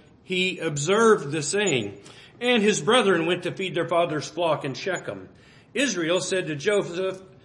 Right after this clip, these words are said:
"Do, uh, not thy brethren feed the flock in Shechem?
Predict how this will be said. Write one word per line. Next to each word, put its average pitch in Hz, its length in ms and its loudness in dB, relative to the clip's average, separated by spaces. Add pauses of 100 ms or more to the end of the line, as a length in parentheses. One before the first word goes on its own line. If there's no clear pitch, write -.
(140)
"Do, 220 300 -2
uh, 175 440 0
not 202 240 -2
thy 180 140 0
brethren 185 480 2
feed 190 200 -6
the 156 80 -4
flock 190 320 -2
in 147 100 -4
Shechem? 226 460 -4